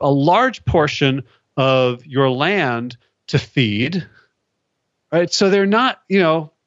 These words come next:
it's more efficient to keep the animals out of our agriculture system because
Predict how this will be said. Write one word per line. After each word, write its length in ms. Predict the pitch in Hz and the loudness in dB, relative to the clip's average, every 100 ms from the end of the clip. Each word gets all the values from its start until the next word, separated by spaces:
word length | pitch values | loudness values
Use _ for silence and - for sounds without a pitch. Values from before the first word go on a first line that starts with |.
| _ | _
it's 240 | 175 170 170 | -2 -2 0
more 320 | 170 240 226 | 2 2 2
efficient 720 | - - 247 - 120 127 - - - _ _ | 0 0 0 0 -2 -2 -12 -16 -20 _ _
to 540 | - 165 156 160 156 147 _ _ _ _ _ - | 0 2 4 2 0 -4 _ _ _ _ _ -8
keep 320 | - 254 - | -2 -2 0
the 160 | 208 165 | -2 0
animals 580 | 175 190 180 151 135 - | 0 2 2 0 -2 -2
out 240 | 147 170 | 0 2
of 100 | 165 | 0
our 140 | 143 139 | 0 0
agriculture 720 | 139 147 156 - 110 - 117 | -2 -4 -6 -8 -8 -8 -14
system 580 | - 104 - 78 - - | -10 -10 -10 -12 -14 -8
because 480 | 139 - 143 139 | -6 0 0 0